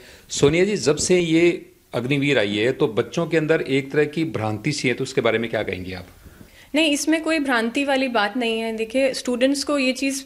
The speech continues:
Speaker 2: पहले तो मैं क्लियर करना चाहती हूँ कि जो भी चेंजेस, अ, अग्निवीर में आए हैं, वो, उससे उनका कोई नुकसान नहीं होना है।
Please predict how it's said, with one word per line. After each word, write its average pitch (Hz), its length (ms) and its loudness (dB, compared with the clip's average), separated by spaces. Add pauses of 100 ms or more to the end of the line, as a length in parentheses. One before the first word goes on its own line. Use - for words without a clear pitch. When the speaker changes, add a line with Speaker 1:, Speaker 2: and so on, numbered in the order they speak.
Speaker 2:
पहले 233 200 2
तो 240 120 -4
मैं 262 120 0
क्लियर 233 240 0
करना 233 280 -2
चाहती 226 300 -2
हूँ 254 80 0
कि 277 100 -2
जो 240 180 0
भी 262 140 0
चेंजेस, 247 600 -2
अ, 208 220 0
अग्निवीर 220 420 -2
में 233 120 0
आए 196 200 -2
हैं, 240 240 -4 (400)
वो, 277 360 4
उससे 233 440 0
उनका 269 240 2
कोई 285 160 2
नुकसान 254 400 0
नहीं 262 200 2
होना 226 240 -2
है। 233 220 -4